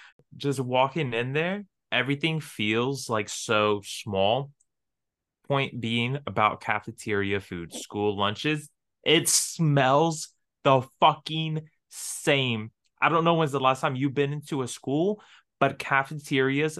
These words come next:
smell the same. I was getting closer. I was just like, I was just like, "Oh." Like, it wasn't, like, bad, but it just takes you back through, like, every single, like, cafeteria you've been in. Like, it just hits you.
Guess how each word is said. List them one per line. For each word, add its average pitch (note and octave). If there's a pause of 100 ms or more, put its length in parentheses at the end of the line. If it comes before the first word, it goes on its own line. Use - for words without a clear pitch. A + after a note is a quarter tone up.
smell C#3+
the C3
same. B2+
I A#2
was B2+
getting C#3+
closer. E3+ (260)
I B2
was A#2
just C3+
like, A#2 (560)
I A2
was -
just -
like, A2+ (140)
"Oh." G#2+ (280)
Like, D#3
it E3+
wasn't, F3
like, E3+ (180)
bad, B2
but B2+
it B2
just C3
takes -
you A#2+ (140)
back A2+ (100)
through, G#2+
like, G#2 (560)
every B2+
single, A#2+
like, G#2+
cafeteria G#2+
you've G2
been G2+
in. F#2
Like, G2
it A2
just G2+
hits -
you. G2